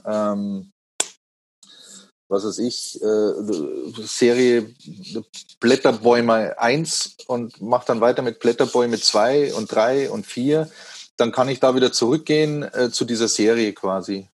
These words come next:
mit diesem Namen. Also das gibt mir so ein bisschen den, den Halt dann wieder.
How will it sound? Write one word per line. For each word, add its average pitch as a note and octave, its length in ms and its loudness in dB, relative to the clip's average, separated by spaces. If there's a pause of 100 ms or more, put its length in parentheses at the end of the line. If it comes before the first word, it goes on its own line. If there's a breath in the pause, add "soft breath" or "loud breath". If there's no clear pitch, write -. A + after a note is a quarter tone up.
(160)
mit G2+ 200 -6
diesem G#2 220 -4
Namen. G#2 340 0
Also G2+ 200 -2
das G#2 180 -2
gibt - 220 -4
mir A#2+ 120 0
so B2+ 100 0
ein A2+ 80 -4
bisschen A2 320 -2
den, G2+ 280 -6
den G2+ 240 -4
Halt A2 480 -2
dann F#2+ 160 -8
wieder. G#2 260 -4